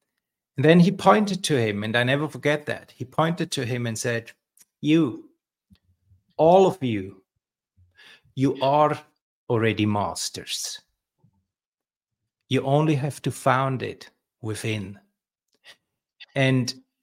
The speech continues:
back then, I didn't realize. I just like, "Okay, no big thoughts." But years later, I realized that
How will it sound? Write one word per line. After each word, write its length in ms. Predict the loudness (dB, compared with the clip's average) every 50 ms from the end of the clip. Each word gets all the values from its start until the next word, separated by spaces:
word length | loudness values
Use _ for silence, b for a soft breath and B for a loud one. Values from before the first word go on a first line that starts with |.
| _ _ _
back 480 | -12 0 4 4 4 4 2 -2 0 _
then, 220 | 4 4 6 6
I 120 | 4 4 2
didn't 260 | 2 2 0 0 -2
realize. 640 | 0 0 2 2 4 4 4 4 4 4 2 0 -4
I 80 | -6
just 340 | -6 -6 -6 -6 -6 -6 -6
like, 240 | -6 -6 -6 -6 -10 _ -16
"Okay, 560 | -16 -16 -10 -8 -6 -4 -2 -2 -4 -4 -6 -12 _ _ _ _ _ _ _ _ _ _ _ _
no 340 | -8 -6 -4 -2 0 0 0
big 280 | 2 2 2 0 0 -2
thoughts." 600 | -6 0 2 4 4 4 2 0 -2 -6 -14 -10
But 260 | -6 -6 -6 -6 -6
years 560 | -4 -2 0 2 4 4 2 2 0 -2 -2
later, 540 | 2 4 4 6 6 4 4 2 0 -2 -4 -4
I 140 | -4 -4 -4
realized 680 | -2 -2 -2 0 0 0 0 0 0 -2 -4 -6 -6 -4
that 240 | -4 -4 -4 -6